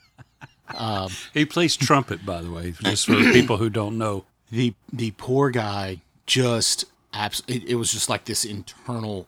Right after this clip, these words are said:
Speaker 1: meltdown, and it was so painful to watch. But the thing was, is that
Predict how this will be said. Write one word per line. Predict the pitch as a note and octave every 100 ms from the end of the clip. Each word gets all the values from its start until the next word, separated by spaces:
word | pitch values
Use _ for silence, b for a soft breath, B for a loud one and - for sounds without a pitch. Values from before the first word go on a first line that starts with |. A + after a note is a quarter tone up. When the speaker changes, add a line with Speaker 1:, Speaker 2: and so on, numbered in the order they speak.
| -
Speaker 1:
meltdown, | G#2+ G#2+ G2 G2+ F#2 F#2 - _ _ _ _ _ _
and | A#2 G#2+ G2+ F#2+ F#2 - _ _ _ -
it | A2 G2+
was | G#2 F#2 - - _ _ _ _ _
so | - - - D#2+ G#2
painful | - F#2+ E2+ - D#2 - _ _
to | -
watch. | F2+ F2+ - -
But | F#2 G#2 B2+ F3 - - - _ _
the | F2+
thing | - B2 G#2
was, | G2 D#3+ F#2+ F#2 - _ _ _ _ _ _ _ _ _ -
is | A#2+ A2 G#2
that | A2 G2